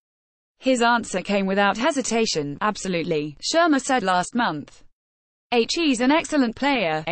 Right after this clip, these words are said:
HE'S part of our team, and HE'S a very valued member of our team." Nothing Mara said Tuesday night speaks to the contrary. "It's not the first contract negotiation we've ever had," Mara said.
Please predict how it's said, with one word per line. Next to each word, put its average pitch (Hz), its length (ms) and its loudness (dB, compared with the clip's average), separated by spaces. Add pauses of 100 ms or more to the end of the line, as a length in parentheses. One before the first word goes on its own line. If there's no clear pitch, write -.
(160)
HE'S 220 480 -4
part 208 300 0
of 214 80 -6
our 165 180 0
team, 170 320 -4
and 185 100 -4
HE'S 180 720 -4
a 202 40 -6
very 175 300 2
valued 214 360 0
member 165 280 -4
of 196 100 -2
our 165 180 2
team." 156 460 -8
Nothing 277 360 2
Mara 165 280 0
said 190 260 -4
Tuesday 285 460 0
night 202 240 -2
speaks - 380 -2
to 202 100 -8
the 185 80 -4
contrary. 180 800 -2
"It's 196 200 -6
not 240 160 0
the 185 80 -8
first 226 460 -2
contract 247 560 0
negotiation 233 840 0
we've 262 240 0
ever 180 180 0
had," 196 260 -2
Mara 208 340 2
said. 190 440 -4